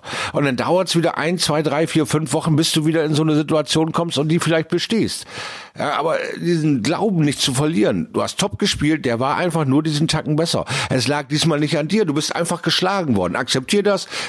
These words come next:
nächste Runde, nächstes Ding. Der eine flitzt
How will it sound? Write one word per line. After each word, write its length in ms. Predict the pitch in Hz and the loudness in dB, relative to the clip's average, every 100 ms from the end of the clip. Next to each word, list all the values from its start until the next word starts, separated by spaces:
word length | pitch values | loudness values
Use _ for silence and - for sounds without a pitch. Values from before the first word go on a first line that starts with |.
| - | 0
nächste 320 | 156 - 123 | 0 0 0
Runde, 340 | 95 82 69 - | 0 0 0 2
nächstes 400 | 147 156 120 101 | 0 2 -2 -2
Ding. 160 | 82 - - - - - _ 101 - _ | -4 -6 -6 -6 -8 -12 _ -6 -6 _
Der 240 | - 139 135 | 0 2 2
eine 320 | 190 185 123 | 2 2 0
flitzt 440 | 120 175 180 - | 0 -2 -2 -10